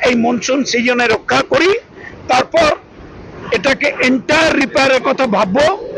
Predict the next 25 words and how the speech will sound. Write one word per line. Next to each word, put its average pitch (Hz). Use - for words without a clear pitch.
এবং 254
অন্যান্য 302
ব্যারেজগুলোর 269
হেলথ 339
চেকআপও 269
করব। 240
আমরা 277
মুখ্যমন্ত্রীর 269
নির্দেশ 254
মেনে 269
এখানে 226
চলে 214
এসেছি। 320
পাঁচ 277
লক্ষ 277
ষাট 262
হাজার 269
একর 262
জমিতে 254
জল 208
দিতে 277
হয় 214
রবি 269
এবং 311
বোরোতে, 233